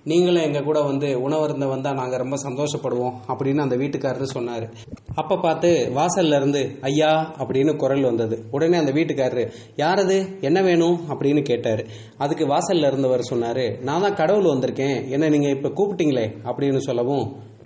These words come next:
அதுக்கு அந்த வீட்டுக்காரரு, "யோ, போய் அந்த பக்கமா, சும்மா வந்து எதையாவது பைத்தியக்காரத்தனமா பேசிக்கிட்டு,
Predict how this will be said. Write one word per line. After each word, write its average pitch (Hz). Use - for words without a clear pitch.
அதுக்கு 170
அந்த 151
வீட்டுக்காரரு, 139
"யோ, 170
போய் 208
அந்த 165
பக்கமா, 135
சும்மா 170
வந்து 151
எதையாவது 151
பைத்தியக்காரத்தனமா 139
பேசிக்கிட்டு, 117